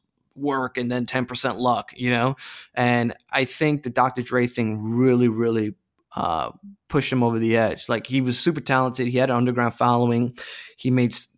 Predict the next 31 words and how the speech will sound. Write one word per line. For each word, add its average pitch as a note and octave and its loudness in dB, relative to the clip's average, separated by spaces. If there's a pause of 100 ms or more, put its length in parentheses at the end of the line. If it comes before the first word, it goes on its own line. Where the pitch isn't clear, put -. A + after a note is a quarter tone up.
(480)
place D3 0
number C3+ 2
two C3+ 0
on B2 2
the A2+ 2
Rap A#2+ 2
Olympics. A#2+ -2
So, B2+ 0
I C3+ -4
mean, C3+ 2
he's C3+ -2 (160)
talented. D#3 2
He's B2+ -2
out C#3 0
there. C3+ 4
People A#2 -4 (380)
know C3+ 4
him. C3 0 (340)
But A#2 0 (260)
the B2+ -6
fact C#3+ -2
that B2+ 0
he B2 0
got A#2+ -2
linked B2 -2
up A#2+ -2
with A#2 -6
Doctor A#2+ 0
Dre A2 0 (320)
helped C#3+ 0
him C3 0